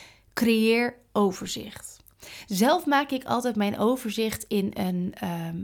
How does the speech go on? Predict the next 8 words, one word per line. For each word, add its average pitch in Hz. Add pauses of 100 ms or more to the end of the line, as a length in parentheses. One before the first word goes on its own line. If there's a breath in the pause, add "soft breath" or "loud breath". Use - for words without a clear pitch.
(100)
hoe 196
heet 214
dat? 262
Een 190
notitie 294
op 247
mijn 220
telefoon. 185